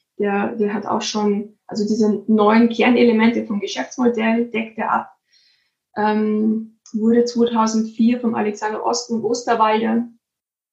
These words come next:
im Rahmen einer Dissertation in Sankt Gallen,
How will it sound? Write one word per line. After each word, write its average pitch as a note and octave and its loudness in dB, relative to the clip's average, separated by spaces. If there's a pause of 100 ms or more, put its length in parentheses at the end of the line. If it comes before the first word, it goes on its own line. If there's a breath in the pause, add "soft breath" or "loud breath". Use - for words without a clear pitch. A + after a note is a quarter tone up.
im G#3+ -2 (180)
Rahmen G#3+ 2
einer A#3 2
Dissertation B3 0 (300)
in A3 0
Sankt G3+ -8
Gallen, C4+ 0